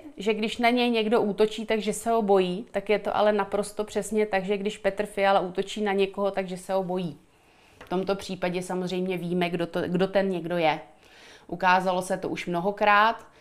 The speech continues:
a tím největším nepřítelem demokrata Petra Fialy je demokratický volič, který v demokratických volbách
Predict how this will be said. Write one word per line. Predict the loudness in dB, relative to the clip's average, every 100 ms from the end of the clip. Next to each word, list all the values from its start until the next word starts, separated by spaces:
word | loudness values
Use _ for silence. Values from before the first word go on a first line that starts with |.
| -20 -18
a |
tím | -6 -2 0
největším | 2 4 2 2 -2 0
nepřítelem | -2 -4 -6 -2 2 2 2
demokrata | -2 -2 -2 -2 -2 -4
Petra | -4 -4 -4
Fialy | -4 -2 0 0 0
je | -4
demokratický | -2 -2 -2 -4 -6 -8 -8 -6
volič, | -4 -2 -2 -4
který | -10 -10 -8
v | -4
demokratických | -4 -2 -6 -8 -10 -10 -10 -6
volbách | -6 0 0 0 -4